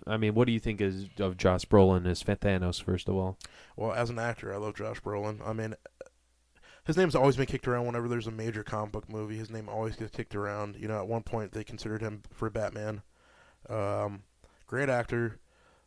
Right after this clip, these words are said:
Speaker 2: wide range of acting. Um, what was the last movie he was just in that? Uh,
Speaker 1: Sicario?
Speaker 2: Oh my!
Speaker 1: Yeah.
Speaker 2: Wow. His
Speaker 1: Well, yeah, and it was. I mean, it was a supporting role, really,
Speaker 2: Yeah.
Speaker 1: and yeah, just any, any role he's in. I mean, he, he was such a,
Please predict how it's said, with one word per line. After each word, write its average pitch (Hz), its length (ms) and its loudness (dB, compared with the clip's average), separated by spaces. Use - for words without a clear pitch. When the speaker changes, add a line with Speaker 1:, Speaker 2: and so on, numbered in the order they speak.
Speaker 2:
wide 117 220 4
range 117 240 0
of 110 80 0
acting. 107 460 -4
Um, 104 520 -4
what 131 80 2
was 139 80 0
the 156 80 2
last 143 140 2
movie 127 200 0
he 117 60 -2
was 107 100 -2
just 104 180 -8
in 104 100 -8
that? 107 180 -6
Uh, 110 60 -8
Speaker 1:
Sicario? 117 720 10
Speaker 2:
Oh 95 260 -4
my! - 260 -16
Speaker 1:
Yeah. 127 280 0
Speaker 2:
Wow. - 80 -4
His 110 80 4
Speaker 1:
Well, 190 120 12
yeah, 165 220 12
and 156 120 6
it 160 120 10
was. 185 260 10
I 170 80 6
mean, 175 240 8
it 170 80 8
was 143 500 6
a 151 100 10
supporting 165 540 12
role, 101 260 12
really, 107 320 10
Speaker 2:
Yeah. 104 140 6
Speaker 1:
and 98 600 2
yeah, 95 260 8
just 95 260 0
any, 113 260 6
any 110 220 8
role 101 220 12
he's 92 200 8
in. 95 180 10
I 90 60 6
mean, 92 120 6
he, 104 100 2
he 101 60 6
was 98 160 6
such 113 300 2
a, 110 100 4